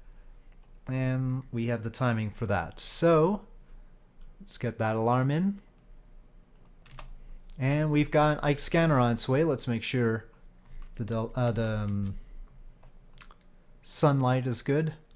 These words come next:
Yeah, that'll do. Okay, so I think, I think we should time warp and get our Kerbal back from Eve.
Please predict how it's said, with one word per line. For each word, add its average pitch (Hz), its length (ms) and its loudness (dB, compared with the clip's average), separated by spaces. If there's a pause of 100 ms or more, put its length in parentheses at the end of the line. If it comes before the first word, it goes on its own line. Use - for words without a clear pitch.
(2500)
Yeah, 147 220 4 (320)
that'll 113 400 0
do. 156 300 0 (640)
Okay, 170 360 6 (380)
so 202 1080 6 (400)
I 147 220 6
think, 202 460 2 (2500)
I 127 120 -2
think 160 280 0
we 143 120 2
should 107 240 -2
time 147 300 2
warp 135 260 4
and 117 180 4
get 131 340 2
our 117 300 2
Kerbal 123 340 2
back 113 300 2
from 104 280 -2 (100)
Eve. 92 440 -2